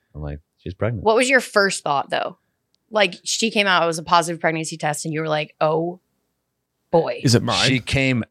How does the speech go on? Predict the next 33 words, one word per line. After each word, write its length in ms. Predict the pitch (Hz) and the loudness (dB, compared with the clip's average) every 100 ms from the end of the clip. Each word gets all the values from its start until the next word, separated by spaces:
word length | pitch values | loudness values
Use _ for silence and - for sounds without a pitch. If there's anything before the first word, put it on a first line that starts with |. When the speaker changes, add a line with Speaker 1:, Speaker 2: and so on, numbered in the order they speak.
| - | 0
Speaker 1:
out. 680 | 107 131 160 160 - - - _ _ _ _ _ _ _ | 4 4 4 2 0 -2 -6 _ _ _ _ _ _ _
I 120 | 98 | 2
was 180 | 107 104 | 2 2
sitting 400 | - - 127 139 | 0 0 0 0
at 140 | 135 117 | -2 -2
the 80 | |
counter, 680 | 110 117 98 95 92 107 107 _ _ _ _ _ _ _ _ _ - | -4 -2 -2 0 -2 -2 -6 _ _ _ _ _ _ _ _ _ -10
and 140 | 92 95 | -2 2
I 120 | 92 | 2
was 160 | 92 87 | 2 0
just 260 | 90 85 | -4 -2
like, 340 | 90 80 78 - _ | 0 0 0 -4 _
"This 140 | - 98 | -4 -2
is 60 | 85 | -2
gonna 140 | 85 | -4
be 120 | 76 | -4
positive. 480 | 71 85 95 82 73 | -2 -2 -2 -4 -4
I 100 | 76 | -4
know 240 | 76 90 | -2 -2
it. 100 | 82 - | -4 -6
It's 100 | - | -12
gonna 100 | - | -8
be 80 | 80 | -4
positive." 540 | 76 85 82 71 71 - _ _ _ _ _ _ _ _ _ _ | 2 4 4 -2 -6 -14 _ _ _ _ _ _ _ _ _ _
She 360 | - - 95 90 | -4 0 0 0
was 160 | 82 | 0
in 80 | 87 | -2
the 80 | 85 | 2
bathroom 400 | 80 80 - 82 | 4 4 0 -6
for, 140 | - | -4
like, 360 | 78 69 69 - _ | -2 -2 -4 -12 _
ten 220 | - 85 | -2 -2
minutes. 460 | 76 76 87 - - | 0 -2 -4 -6 -16